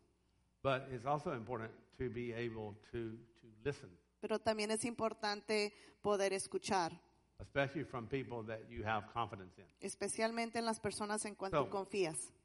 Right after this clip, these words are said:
Speaker 1: so Joab gave the number of the census of all the people to David. There were one point one million men who drew the sword.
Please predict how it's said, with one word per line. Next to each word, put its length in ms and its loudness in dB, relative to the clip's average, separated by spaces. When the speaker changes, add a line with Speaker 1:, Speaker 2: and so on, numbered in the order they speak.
Speaker 1:
so 120 2
Joab 420 6
gave 220 2
the 60 0
number 340 2
of 140 0
the 100 -2
census 460 -2
of 100 -10
all 160 4
the 100 -2
people 280 0
to 80 -2
David. 380 2
There 100 -2
were 160 -2
one 220 0
point 300 -2
one 260 2
million 360 2
men 280 0
who 120 -2
drew 180 -2
the 120 -4
sword. 340 -4